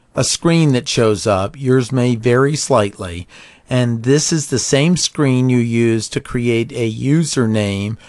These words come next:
for your Facebook profile, as well as your business page or fan page. Now, if you've been in my classes,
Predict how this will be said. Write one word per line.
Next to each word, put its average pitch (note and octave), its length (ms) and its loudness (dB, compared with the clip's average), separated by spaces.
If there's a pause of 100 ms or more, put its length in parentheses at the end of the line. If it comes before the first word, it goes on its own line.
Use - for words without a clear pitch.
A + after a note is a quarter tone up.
(180)
for C3 320 2
your A2+ 340 0 (520)
Facebook - 800 0 (180)
profile, G2 1080 -2 (280)
as A#2+ 240 -2
well B2+ 340 2
as A#2 340 -4
your B2 140 0
business A#2+ 840 -2 (160)
page A#2+ 760 0
or B2 160 -4
fan C#3+ 540 -4
page. G#2+ 560 -4 (500)
Now, A#2+ 160 2
if - 160 -2
you've G#2+ 140 -4
been B2+ 160 2
in C#3 80 2
my C#3 180 0
classes, A#2+ 840 -2